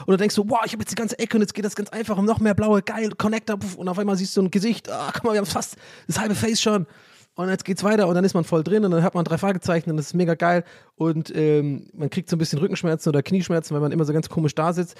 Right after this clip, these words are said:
und schwit-, man schwitzt so unter den, ich schwitze dann immer so unter den, äh, unter meinen Schenkeln schwitze ich dann immer, weil ich so ganz komisch da sitze, mega unangenehm. Jetzt schon wieder mindestens vier Frauen,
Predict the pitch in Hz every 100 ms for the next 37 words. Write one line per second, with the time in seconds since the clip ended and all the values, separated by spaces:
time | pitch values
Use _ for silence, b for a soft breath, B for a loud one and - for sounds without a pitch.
0 | B - 143 - 180 160 - 190 - -
1 | 190 185 165 160 160 - 180 - 180 175
2 | 156 208 214 185 165 160 - 156 - B
3 | B B _ _ _ _ 220 220 185 175
4 | 170 165 202 226 240 226 - 226 240 -
5 | 214 214 233 233 b b - 165 175 190
6 | - 208 196 - 196 214 214 240 233 170
7 | 196 208 196 220 214 214 240 233 175 -
8 | 196 196 208 - 185 226 220 208 196 -
9 | 214 - 196 208